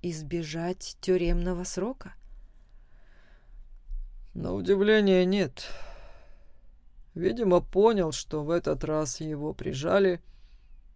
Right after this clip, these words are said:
Speaker 2: и ему не удастся выкрутиться.
Speaker 1: Берёт себя в руки Сава и как можно спокойнее отвечает на мой вопрос.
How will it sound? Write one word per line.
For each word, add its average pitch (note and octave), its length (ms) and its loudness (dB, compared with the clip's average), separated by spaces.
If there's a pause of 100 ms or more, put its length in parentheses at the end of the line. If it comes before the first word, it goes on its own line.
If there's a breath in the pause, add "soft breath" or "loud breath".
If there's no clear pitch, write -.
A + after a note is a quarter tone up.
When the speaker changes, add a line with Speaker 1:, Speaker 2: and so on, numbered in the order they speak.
(380)
Speaker 2:
и - 140 -4
ему E3+ 300 2
не G#3 100 2
удастся F#3 580 4
выкрутиться. D3+ 760 -6 (1200)
Speaker 1:
Берёт F3+ 520 6
себя E3 380 0
в D#3 100 -4
руки D#3+ 300 -6
Сава E3+ 560 -2 (1160)
и G#3+ 100 6
как A#3 260 4
можно C4 440 0
спокойнее D3+ 1120 -2 (260)
отвечает F3 1000 0 (120)
на F3 220 0
мой D3+ 260 -4
вопрос. D3 640 -10